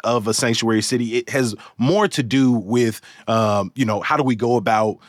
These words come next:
um, engaging undocumented immigrants, right? Not, uh, participating with law enforcement and things like that. A-, and that's sort of gotten dragged into this conversation about how do we provide for the asylum seekers in our, in our city. And this is such a, a,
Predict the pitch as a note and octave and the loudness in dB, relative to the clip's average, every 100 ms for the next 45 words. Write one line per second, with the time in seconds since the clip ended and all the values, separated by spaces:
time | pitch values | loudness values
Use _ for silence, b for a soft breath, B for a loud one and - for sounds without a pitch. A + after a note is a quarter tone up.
0 | B G#2 G#2+ F#2+ C3+ A2+ C3 A#2+ A#2+ C3 | B -4 -4 -4 -4 0 0 0 -2 -2
1 | A2 G#2+ A2+ A2+ G#2+ G2 A2+ F#2 F2 A2+ | 0 0 -2 -2 -2 -2 -4 -4 -4 -4
2 | A#2+ G2+ G#2+ G#2 - B B - A2+ - | -4 -4 -4 -6 -10 B B -6 -4 -2
3 | A2+ - A#2+ A#2 B2 A2+ A2+ F#2+ A2 A#2 | -2 -2 -4 -2 -2 2 0 0 0 0
4 | G#2+ - G#2+ F2+ G#2 G#2 A2+ G#2 G2+ F#2 | -2 -2 -2 -2 -4 -2 -2 -2 -2 -2
5 | B2 C3 A2 B B B B - D#3+ D#3 | -2 -2 -4 B B B B -8 -4 -2
6 | E3+ F3+ F3 D3+ C#3+ C3+ G#2+ B2 C#3 B2+ | -2 -2 -2 0 0 0 0 0 0 0
7 | A2 G#2 B2 A#2 - A#2+ A#2 - A#2 A#2+ | -2 -2 -2 -2 -2 -4 -2 -2 -2 -2
8 | G#2+ G#2 A#2+ A#2+ A2+ A2 - F#2 D#2+ G#2+ | -2 -2 0 0 0 0 -4 -4 0 0
9 | G#2+ G#2 A2 G2 F#2+ - A2 G#2 F#2+ - | 0 -2 -4 -4 -4 -2 -2 -2 -6 -8
10 | F#2 G2 F#2+ F2 E2+ B B B A#2 A2 | -6 -6 -4 -6 -6 B B B -2 0
11 | G2+ C3 F#2 D2 - B B B B B | 0 0 0 -4 -14 B B B B B
12 | B _ _ E3 F#3+ G#3+ G3 A#3 F3+ - | B _ _ 0 2 2 0 0 0 -2
13 | A#2 A2+ A#2+ A2+ | -6 -6 -4 -4